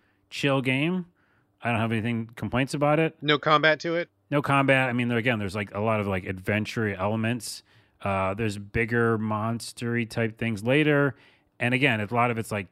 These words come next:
Speaker 1: take things that you're, that you found and use them on said thing, right?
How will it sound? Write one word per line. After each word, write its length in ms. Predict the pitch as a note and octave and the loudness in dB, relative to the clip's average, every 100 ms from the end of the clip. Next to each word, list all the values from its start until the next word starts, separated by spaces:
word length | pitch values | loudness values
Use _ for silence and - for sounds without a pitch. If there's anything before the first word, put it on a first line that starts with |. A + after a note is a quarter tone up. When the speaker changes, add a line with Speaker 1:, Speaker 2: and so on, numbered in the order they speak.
| _ _ - | _ _ -4
Speaker 1:
take 240 | D3+ C#3+ | -4 -2
things 240 | C#3 C3+ A#2 | -2 -2 -2
that 100 | B2 | -4
you're, 300 | G#2 G2 G2+ _ | -2 -4 -6 _
that 140 | - G2+ | -8 -6
you 120 | F#2+ | -6
found 640 | - A#2+ A#2+ C3 D#3 D#3+ _ _ _ | -4 -2 0 0 -2 -4 _ _ _
and 180 | - A2 | -8 -6
use 280 | G2 A2 G#2+ | -2 -2 0
them 200 | G#2 F#2+ | -2 -2
on 420 | F2+ F2+ F2 F2 E2 | -2 -4 -4 -8 -14
said 340 | - - F#2 E2+ | -10 -6 -6 -6
thing, 320 | F2+ D2+ C2+ - _ - | -10 -10 -14 -20 _ -16
right? 260 | D#2+ E2+ | -12 -12